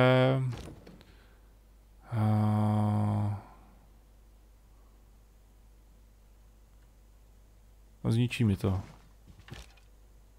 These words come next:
No, je to jasný. Hele, my, my to, když s tebou nemůžeme nic dělat, tak tě povýšíme aspoň. Tebe zkusíme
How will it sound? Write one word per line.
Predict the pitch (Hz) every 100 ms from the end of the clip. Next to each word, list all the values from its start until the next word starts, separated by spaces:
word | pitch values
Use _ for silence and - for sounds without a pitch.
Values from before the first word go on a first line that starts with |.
| - -
No, | 107 104
je | 101
to | 113
jasný. | 101 - - 98 - - - - - - - - - - - - - - - - - - - -
Hele, | 131 120
my, | 120 -
my | 117 113
to, | 127
když | 123 113
s |
tebou | - 123
nemůžeme | 123 123 117 131 131 131 -
nic | 120 123 104
dělat, | - 113 123 123 - 120
tak | 110 - - - -
tě | 113
povýšíme | 107 104 117 - 131 135 139
aspoň. | 135 - - 151 156 165 156 - - - - - - - - - - - - - - - - - -
Tebe | 113
zkusíme | 110 120 - 143